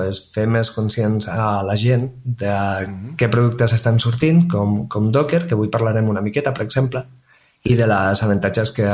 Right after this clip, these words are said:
Speaker 1: que poden tenir si els fan servir.
Speaker 2: Exacte. Ah, l'objectiu per què t'he convidat i perquè,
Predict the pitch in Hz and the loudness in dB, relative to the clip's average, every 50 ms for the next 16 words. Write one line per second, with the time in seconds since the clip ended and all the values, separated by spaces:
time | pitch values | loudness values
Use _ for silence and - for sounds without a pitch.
0 | 98 95 - - 95 107 101 95 95 87 95 95 101 95 - - 92 95 - - | 0 -2 -4 -4 -4 -2 -2 -2 -2 -2 -2 -2 -2 -2 -2 -4 -6 -6 -6 -4
1 | 101 98 98 - 87 87 101 107 120 - _ _ _ _ _ _ _ _ _ _ | -4 -4 -4 -6 -6 -6 -6 -6 -6 -10 _ _ _ _ _ _ _ _ _ _
2 | _ _ _ _ _ _ _ _ _ 104 98 85 87 95 92 90 80 82 - - | _ _ _ _ _ _ _ _ _ -16 -16 -12 -10 -10 -10 -10 -10 -14 -20 -20
3 | - _ - - - - - - - - - - 107 107 107 104 104 104 101 101 | -20 _ -20 -20 -18 -18 -16 -16 -16 -16 -10 -6 -2 -2 0 0 -2 -2 -2 -4
4 | 101 101 101 107 104 104 113 107 110 - 127 127 127 110 127 117 113 113 120 120 | -4 -4 -6 -6 -6 -6 -6 -6 -6 -4 -4 -4 -2 -2 -2 -4 -2 -2 -2 -2
5 | 120 117 117 117 113 117 - 117 117 117 117 113 113 117 113 113 113 117 123 123 | -2 -2 -2 -2 -4 -6 -6 -4 -2 -2 -4 -4 -6 -6 -4 -2 -2 0 0 0
6 | 123 123 123 - - - - - 107 101 98 101 90 90 98 95 | 0 0 -2 -8 -14 -18 -14 -12 -10 -10 -10 -12 -12 -12 -12 -12